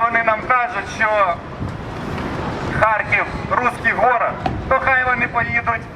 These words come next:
в Ізраїль і, і розкажуть там, що Хайфа і Єрусалим — то русський город, а Харків завжди був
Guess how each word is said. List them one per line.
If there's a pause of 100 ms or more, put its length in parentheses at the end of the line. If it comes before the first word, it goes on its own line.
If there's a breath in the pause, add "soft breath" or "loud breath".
(640)
в
Ізраїль (160)
і,
і
розкажуть
там,
що
Хайфа (140)
і
Єрусалим —
то
русський
город,
а
Харків
завжди (120)
був